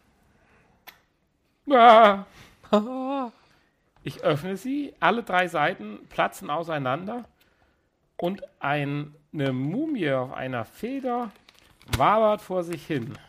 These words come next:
Speaker 1: Der Deckel von innen ist noch mit einem Schreckensmonster beklebt. Doch, das ist schon
Speaker 2: Alles.
Speaker 1: beeindruckend. Äh, Frage wäre jetzt,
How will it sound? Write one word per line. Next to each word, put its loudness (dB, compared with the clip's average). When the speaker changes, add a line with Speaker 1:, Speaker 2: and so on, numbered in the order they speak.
Speaker 1:
Der -12
Deckel -8
von -12
innen -10
ist -14
noch -8
mit -14
einem -12
Schreckensmonster -12
beklebt. -10
Doch, -6
das -10
ist -16
schon -12
Speaker 2:
Alles. -12
Speaker 1:
beeindruckend. -8
Äh, 2
Frage 0
wäre -2
jetzt, -6